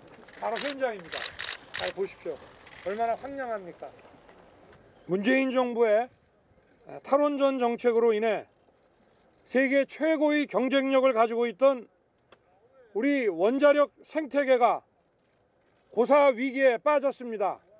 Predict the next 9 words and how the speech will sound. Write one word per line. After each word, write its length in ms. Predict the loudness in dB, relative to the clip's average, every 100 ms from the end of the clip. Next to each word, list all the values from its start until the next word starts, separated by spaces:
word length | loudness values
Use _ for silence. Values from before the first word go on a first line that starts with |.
| _ _ _ _ _ _ _ _ _ _ _ _ _ _ _ _ _ -4
바로 400 | 2 4 4 2
이곳 320 | -2 -2 -2 _ _ _
신한울 760 | -8 0 0 2 0 -2 -6 -10 _ _ _ _
삼, 320 | -10 -4 -2 2
사 180 | 2
호기 420 | 2 -2 -6 -6 -6
공사 600 | -8 -6 0 2 2 -2 _ _ _ _ -10
중단 500 | -4 2 4 2 0
현장은 680 | -2 0 -2 -2 -6 -12